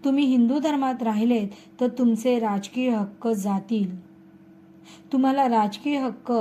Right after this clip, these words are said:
बुडू द्यायचे नसतील तर धर्मांतर करा, धर्मांतरानेच ते कायम राहणार आहेत.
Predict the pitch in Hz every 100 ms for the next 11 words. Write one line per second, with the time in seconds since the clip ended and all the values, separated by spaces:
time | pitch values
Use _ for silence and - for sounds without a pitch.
0 | 202 196 - - 226 240 294 262 226 226
1 | 226 208 202 - 247 202 196 - - 226
2 | 226 196 196 220 247 240 226 202 180 180
3 | - - - - - - - - - -
4 | - - 214 220 233 311 277 240 226 220
5 | 226 220 226 226 208 208 233 214 190 202
6 | 202 185 170